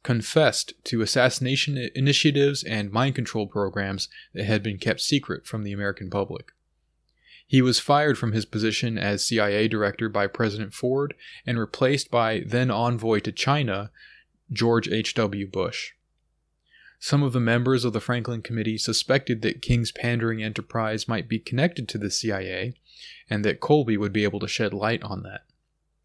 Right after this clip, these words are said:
Colby proved to be reluctant to push the investigation meaningfully forward and declined to discuss Caradori's death,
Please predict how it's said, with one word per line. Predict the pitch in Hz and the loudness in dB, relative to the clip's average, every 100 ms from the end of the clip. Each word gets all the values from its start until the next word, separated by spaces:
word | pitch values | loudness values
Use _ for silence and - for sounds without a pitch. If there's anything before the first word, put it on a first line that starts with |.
| _ _ _ _ _ _ - | _ _ _ _ _ _ 2
Colby | 175 180 196 | 4 6 4
proved | 175 - 160 165 | 2 6 6 6
to | 147 | 4
be | 139 | 4
reluctant | 127 123 135 139 117 92 | 4 4 4 2 0 0
to | - | -4
push | 104 - 107 - | -2 2 2 0
the | 113 107 | -2 -2
investigation | 101 104 113 107 101 - 104 | 0 -2 0 0 2 0 -2
meaningfully | 104 117 113 104 110 104 | 0 0 0 -4 -4 -4
forward | - 135 123 101 101 104 - - - - | -2 -2 0 0 -2 -4 -14 -20 -12 -4
and | 117 | 0
declined | 113 - 143 156 156 | 0 0 0 0 0
to | 135 | 0
discuss | 117 - 123 113 | 0 0 2 0
Caradori's | - 120 113 110 107 90 | 0 0 0 0 -2 -2
death, | - 98 - - | -2 -2 -4 -14